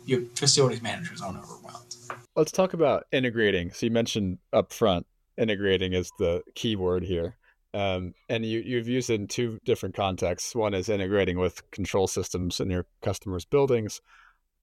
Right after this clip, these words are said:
Speaker 2: but you, what you're really talking about is integrating it into the processes, like, that you guys are, you know, you guys did service for however many years before this. Now you're in-, in-, including this technology into the process.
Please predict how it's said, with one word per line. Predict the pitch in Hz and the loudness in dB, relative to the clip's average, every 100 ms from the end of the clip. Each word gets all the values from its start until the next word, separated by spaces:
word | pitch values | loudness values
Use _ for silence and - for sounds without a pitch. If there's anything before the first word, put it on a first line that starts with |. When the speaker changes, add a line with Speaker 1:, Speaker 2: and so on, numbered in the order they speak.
| _ | _
Speaker 2:
but | 120 117 | 2 4
you, | 135 | 4
what | 131 | 4
you're | 117 | 4
really | 147 135 | 6 4
talking | 117 110 104 | 2 0 0
about | 98 | 0
is | 90 - | 0 -2
integrating | 110 101 98 95 90 | -4 2 2 2 0
it | 90 | 0
into | 90 - | -2 -4
the | 87 | -6
processes, | - 101 85 - 78 - 76 76 - - | -4 -2 -2 -2 -4 -4 -6 -8 -6 0
like, | 87 - | 0 0
that | 95 | -2
you | 90 | 0
guys | 90 85 - | 0 0 0
are, | 82 76 - _ _ _ _ | 0 -2 -6 _ _ _ _
you | 107 | -4
know, | 90 - | -4 -4
you | 117 | 0
guys | 120 95 - - _ - | 2 2 0 -10 _ -6
did | - 123 117 | 2 2 2
service | - 110 98 - | 2 4 2 -2
for | - 98 | -4 -2
however | 101 101 98 | 0 0 -2
many | 98 95 | -4 -2
years | 95 95 92 | 0 0 -2
before | 101 - 107 107 | -6 -4 0 2
this. | 101 95 - - | 4 2 -2 -8
Now | 127 110 | -2 0
you're | 110 104 101 | 2 2 0
in-, | 117 107 113 | -4 -4 -4
in-, | 107 110 - | -4 -4 -4
including | 120 110 131 120 104 | -6 -4 -2 0 -2
this | 95 | -4
technology | - 90 110 120 113 113 | -4 -4 0 0 2 -2
into | 101 | -4
the | 92 | -4
process. | - 95 90 92 87 - | 0 0 0 -2 -2 -6